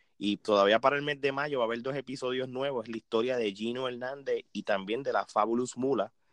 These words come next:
Ese de la Fabulous Mula me, me suena bien interesante porque en el episodio anterior que hablamos de las muchachas,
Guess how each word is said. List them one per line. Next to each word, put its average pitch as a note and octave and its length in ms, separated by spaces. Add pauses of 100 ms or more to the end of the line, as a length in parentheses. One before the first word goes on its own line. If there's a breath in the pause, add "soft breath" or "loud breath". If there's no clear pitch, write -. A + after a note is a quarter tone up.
(220)
Ese B2 200
de D3+ 60
la D3+ 100
Fabulous D3 320
Mula D3 280
me, A#2+ 360
me G2+ 380
suena A2+ 300
bien C3 140
interesante C3+ 580
porque F#2+ 200
en F#2+ 80
el F#2 80
episodio G#2 420
anterior A#2+ 420
que - 60
hablamos A2+ 300
de A#2 60
las A#2 100
muchachas, A#2 560